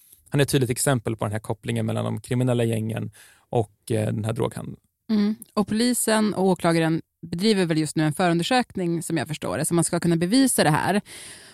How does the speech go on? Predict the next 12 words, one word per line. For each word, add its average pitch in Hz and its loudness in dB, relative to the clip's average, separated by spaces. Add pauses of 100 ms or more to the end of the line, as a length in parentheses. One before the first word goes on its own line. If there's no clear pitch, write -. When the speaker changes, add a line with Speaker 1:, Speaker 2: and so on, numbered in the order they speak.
(140)
Speaker 2:
Och, - 4
och 220 4
då 262 4
kommer 254 6
man 220 6
in 277 6
på, 185 4
liksom, 180 0
hur 220 4 (220)
hittar - 0
man 277 6
bevis 170 0